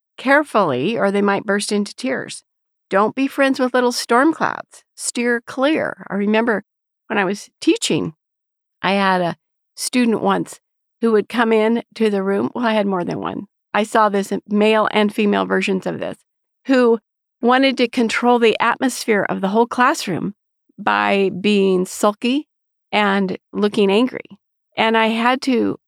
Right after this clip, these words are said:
address this with each one of them, but it was very difficult. And it's like, "Steer clear of those people. Um, don't be friends with them." Proverbs twenty-seven fourteen. You'll like this one, and I bet you know this one too. "He that blesseth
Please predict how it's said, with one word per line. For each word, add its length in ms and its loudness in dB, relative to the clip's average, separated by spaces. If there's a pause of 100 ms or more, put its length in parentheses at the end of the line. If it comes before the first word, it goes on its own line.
(380)
address 480 0
this 380 -4 (440)
with 240 0
each 320 -2
one 200 2
of 140 -2
them, 360 -6 (440)
but 140 4
it 80 -2
was 140 -4
very 260 4
difficult. 520 0 (100)
And 100 -4
it's 140 -6
like, 160 -4 (120)
"Steer 300 0
clear 320 0
of 120 -2
those 220 2
people. 360 -6 (480)
Um, 420 -6
don't 220 2
be 100 0
friends 300 -2
with 160 -10
them." 200 -18 (400)
Proverbs 380 0
twenty-seven 480 0
fourteen. 520 -4 (440)
You'll 220 0
like 240 -4
this 200 -14
one, 160 -4
and 200 -2
I 80 0
bet 180 -2
you 140 -2
know 160 -2
this 240 -10
one 160 -4
too. 340 -8 (260)
"He 180 4
that 200 0
blesseth 480 0